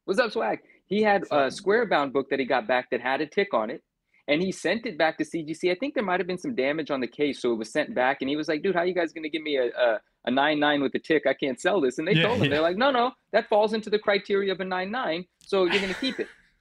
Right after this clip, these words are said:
Speaker 1: Now, there's, like I told Matt on the interview, and like I've said out loud other places, there are no collectors that I know that would ever purchase a nine point nine if they saw a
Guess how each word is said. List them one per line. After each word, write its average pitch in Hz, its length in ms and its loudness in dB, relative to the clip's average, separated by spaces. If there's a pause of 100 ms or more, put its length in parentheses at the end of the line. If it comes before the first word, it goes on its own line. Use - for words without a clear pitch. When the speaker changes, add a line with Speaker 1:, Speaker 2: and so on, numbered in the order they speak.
(160)
Speaker 1:
Now, 226 200 2 (560)
there's, 214 440 2
like 165 240 2
I 254 60 0
told 247 260 0
Matt 208 220 2
on 220 100 -4
the 214 60 -6
interview, 196 460 -4
and 131 100 -8
like 143 220 -2
I've 165 120 0
said - 300 -4
out 147 180 2
loud 143 200 0
other 139 180 -2
places, 170 540 -8 (320)
there 165 160 4
are 156 100 2
no 120 460 -4
collectors 165 560 -6
that 120 100 -2
I 123 160 -4
know 135 340 -8 (600)
that 131 180 4
would 123 260 -2
ever 147 320 0
purchase 147 460 -6
a 139 80 0
nine 120 400 -4
point 165 320 -8
nine 120 460 -2
if 127 220 -4
they 117 140 2
saw 135 560 2
a 117 200 -2